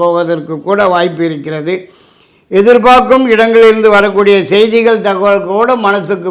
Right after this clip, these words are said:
குழப்பத்தையும், சஞ்சலத்தையும், உளைச்சல்களையும், மன உளைச்சல்களையும் தரக்கூடியதாகவே தான் வந்து சேருவதற்கு வாய்ப்பு இருக்கிறது. மற்றும் அரசாங்கத்திலிருந்து கூட சில தொந்தரவுகள், பிரச்சனைகள்,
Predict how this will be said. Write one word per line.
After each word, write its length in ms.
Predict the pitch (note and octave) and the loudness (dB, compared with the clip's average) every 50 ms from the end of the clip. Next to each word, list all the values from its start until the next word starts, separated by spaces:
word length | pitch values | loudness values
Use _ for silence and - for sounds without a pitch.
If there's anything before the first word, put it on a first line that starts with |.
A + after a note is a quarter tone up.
| D#3+ D#3+ | -6 -4
குழப்பத்தையும், 640 | F3+ F#3+ F#3+ E3+ F3 F#3+ F3+ E3 F3 F#3+ G3+ G#3 F#3 - | -4 -4 -4 -4 -4 -6 -6 -6 -6 -6 -6 -6 -4 -4
சஞ்சலத்தையும், 640 | F3+ F3+ F#3 F#3 G3 F#3+ F3+ E3 D#3+ F#3 F#3 G#3 G3+ F3 | -4 -4 -4 -4 -4 -4 -4 -6 -6 -6 -6 -6 -6 -4
உளைச்சல்களையும், 760 | F3 F#3 F#3+ F3+ D#3+ F#3 F#3+ F#3 F3 E3+ F3+ F3 F3 F3 F3+ - - - - - _ - E3 | -4 -4 -4 -4 -4 -4 -2 -2 -2 -2 -2 -2 -2 -4 -6 -8 -14 -20 -20 -20 _ -2 0
மன 180 | F#3 G3 G#3 A3 G#3+ G#3 | 2 4 4 4 4 4
உளைச்சல்களையும் 680 | G3+ G3+ F#3+ E3 F#3 F#3+ F3+ F3+ F3+ F3+ F3+ F3 E3+ | 4 2 2 0 0 -2 0 0 -2 -2 -4 -4 -2
தரக்கூடியதாகவே 840 | F3 E3+ F3 F#3+ F3+ F#3+ F#3+ F#3 F#3 F3+ F3+ F3+ F3+ F3+ F3 F3+ F3+ F3 F3 | -2 -2 -2 -2 -4 -4 -2 -2 -2 0 0 2 2 0 0 -2 -2 -2 -2
தான் 140 | G3 G#3 G#3 F#3 | -2 -2 -2 -2
வந்து 220 | F3 F3+ F#3 F#3+ F#3 E3 | -2 -2 -2 -2 -2 -2
சேருவதற்கு 600 | F3+ F#3 F3+ F3+ F3+ F3 E3+ F3 F3 E3+ F3 F#3+ F3+ E3+ | -4 -4 -4 -4 -6 -6 -6 -6 -8 -8 -8 -6 -4 -2
வாய்ப்பு 300 | E3 F3 F3 E3+ D#3+ F3 E3+ | -2 -2 -2 -4 -6 -6 -6
இருக்கிறது. 440 | D#3+ D#3 D3+ E3 E3 E3 E3 F#3+ - - - - _ _ _ _ _ | -6 -6 -6 -6 -6 -6 -6 -6 -8 -10 -12 -20 _ _ _ _ _
மற்றும் 380 | - F#3 G3 G3 F#3 A3+ A#3+ A3+ - - - _ _ - F3+ | -2 0 0 2 2 0 0 0 -6 -14 -20 _ _ -2 0
அரசாங்கத்திலிருந்து 800 | G3+ A3+ G#3 A#3+ B3+ C4 C4 C4 A#3+ A3 A#3+ A#3+ A#3+ A#3 A3 A3+ A3 G#3 | 0 2 4 4 2 4 2 2 2 2 2 4 4 4 4 2 2 4
கூட 120 | A3+ B3+ C4+ C4 B3+ G3+ | 4 4 4 4 4 4
சில 160 | A3+ G#3+ G#3 F#3+ E3+ G3+ | 2 2 2 0 0 -2
தொந்தரவுகள், 500 | G#3 G#3 G3+ A3 G#3+ G#3+ G3+ A3 A3+ A3 - G3 | -2 0 0 0 0 0 0 0 0 0 0 0
பிரச்சனைகள், 580 | G3+ G3+ F#3 F3+ G#3+ G#3 G#3 G#3 G3+ A3 A3 | -2 -2 0 -2 -2 0 0 0 2 2 2